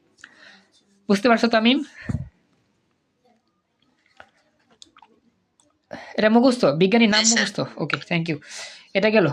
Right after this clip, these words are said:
Speaker 1: তো বলতেছে যে অ্যান্টনি ল্যাভোইসিয়েকে আধুনিক রসায়নের জনক বলা হয়, কারণ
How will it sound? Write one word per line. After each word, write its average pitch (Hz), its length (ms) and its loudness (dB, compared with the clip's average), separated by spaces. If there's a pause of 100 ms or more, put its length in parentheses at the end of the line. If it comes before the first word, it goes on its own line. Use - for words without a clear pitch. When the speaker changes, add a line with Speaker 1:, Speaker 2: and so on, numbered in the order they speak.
(200)
Speaker 1:
তো 214 80 2
বলতেছে 240 380 4
যে 269 200 0
অ্যান্টনি 233 640 2
ল্যাভোইসিয়েকে 196 720 2
আধুনিক 180 380 0
রসায়নের 170 340 0
জনক 165 280 -2
বলা 156 220 0
হয়, 143 160 -6
কারণ 170 260 -2